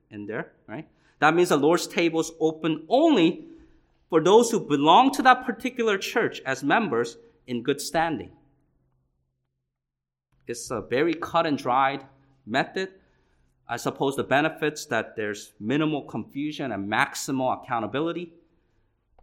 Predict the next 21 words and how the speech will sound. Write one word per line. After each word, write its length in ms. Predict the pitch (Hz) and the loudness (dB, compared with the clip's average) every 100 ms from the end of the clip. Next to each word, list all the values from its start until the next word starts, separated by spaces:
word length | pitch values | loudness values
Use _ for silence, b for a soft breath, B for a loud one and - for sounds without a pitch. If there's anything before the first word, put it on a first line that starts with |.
| _ 135 | _ -16
Uh, 60 | - | -6
if 180 | 139 139 | -6 -2
Faith 240 | 160 156 | -2 0
Bible 260 | 147 139 127 | 0 0 -2
Church 360 | - 139 123 | -4 -6 -6
were 360 | 110 151 247 127 | -2 2 4 2
to 100 | 147 | -4
practice 680 | - 120 104 - 101 - - _ _ _ | -6 -4 -4 -8 -12 -14 -20 _ _ _
closed 600 | - 160 151 120 123 - - _ | -6 0 0 0 -4 -10 -20 _
communion, 560 | - 107 107 104 170 - | -12 -6 -4 -4 -6 -8
we 80 | 107 | -12
probably 320 | - 120 113 | -6 -6 -6
s-, 240 | - - _ - | -12 -16 _ -14
observe 400 | 104 113 113 117 | -10 -4 -4 -4
the 60 | |
Lord's 280 | 107 110 110 | -4 -4 -6
Supper 300 | 120 - 113 | -10 -8 -8
during 300 | 104 104 104 | -8 -10 -6
our 100 | 101 | -6
membership 580 | 104 143 143 - 101 - | -2 -4 -4 -8 -12 -12
meetings. 440 | 90 90 95 - | -12 -12 -14 -20